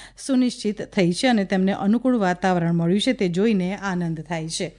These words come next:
પ્રધાનમંત્રી નરેન્દ્ર મોદી આગામી પચીસ મેએ આકાશવાણી પરથી પ્રસારિત થનાર મન કી બાત કાર્યક્રમમાં દેશ વિદેશના લોકો સમક્ષ પોતાના વિચાર રજૂ કરશે. આ માસિક રેડિયો કાર્યક્રમની એકસો બાવીસમી કડી હશે. ઇન્ડિયન પ્રીમિયર લીગ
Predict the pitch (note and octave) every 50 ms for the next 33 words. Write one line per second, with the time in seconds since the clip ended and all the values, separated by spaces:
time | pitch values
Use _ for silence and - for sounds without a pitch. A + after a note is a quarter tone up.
0 | - _ _ _ - - - - - - - A#3 A3 A#3 A#3 A#3 A#3+ A#3 A3+ A3+
1 | A3+ C4 C4+ C4+ A#3+ G#3+ G3+ G#3+ A3 G#3 G#3 G3+ G3 F#3 G#3+ B3 B3+ G#3 F#3+ F#3
2 | G3 F#3+ G3 G3 G3 - G3+ F#3+ - - B3+ C4 B3+ - G#3+ F#3+ F#3 F#3 G3+ A3
3 | G#3 F#3 F3+ - G3 F#3 - G#3 G3+ A3 A#3 A3 A3 F#3+ E3+ G#3+ G3+ - F#3 F3
4 | F3 - F3+ F3 F3 E3+ - - F3 E3+ F3 F#3 G#3+ A#3+ A#3 G3 F#3 F3+ F3+ F#3+
5 | F3 F3 E3+ E3 - - E3+ E3 E3+ E3 - F3+ F3 F3+ F#3+ G3+ C#4 D4+ - -
6 | - - - - - B3 C4+ D#4+ - - C4+ A#3+ A3+ A3 G#3+ - G#3 F#3 F3+ F3+
7 | F3+ F3+ - A#3 A3+ - A3+ A3+ C4 C4+ - - G3+ F#3 - F3+ F3+ F3 E3+ E3+
8 | E3+ G3 F#3 - F#3+ F3 E3+ E3+ D#3 D#3 E3 D#3+ - F3 E3 E3 - C4+ C4+ -
9 | F#3 F3 F3 E3+ E3 E3+ - A#3+ A3 - F#3 F3 E3+ E3+ E3 E3 - E3+ E3 E3+
10 | A#3 A#3+ - A3+ F3+ E3+ E3+ F#3 B3 B3 - - - - - - A3 A3 - -
11 | B3 A#3 A#3+ G#3 G3 F#3+ F#3 F#3+ G#3 C4 C4 - B3 A3 - - F#3 E3 E3 E3+
12 | E3+ D3+ D#3+ D#3 - - F#3 - - - - - _ - _ - - - - _
13 | - C4 C4 C4+ C#4 D#4+ F#4 G4+ G#4 G4 D4+ D4+ D#4+ D#4 D#4 D#4+ E4 E4+ E4+ F4+
14 | F4+ E4 C#4+ B3 B3+ C#4 C#4+ D4 C#4+